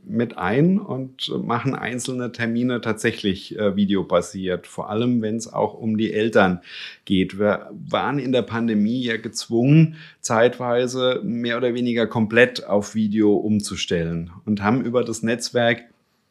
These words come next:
Universitätsmedizin, äh, vom B M B F gefördert,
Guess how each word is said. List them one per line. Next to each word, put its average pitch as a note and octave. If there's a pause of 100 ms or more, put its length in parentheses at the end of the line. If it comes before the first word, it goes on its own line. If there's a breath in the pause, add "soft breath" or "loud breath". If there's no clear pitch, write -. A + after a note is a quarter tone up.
(200)
Universitätsmedizin, C#3+ (180)
äh, B2+
vom A#2
B A2
M A2
B G2+
F B2+
gefördert, C#3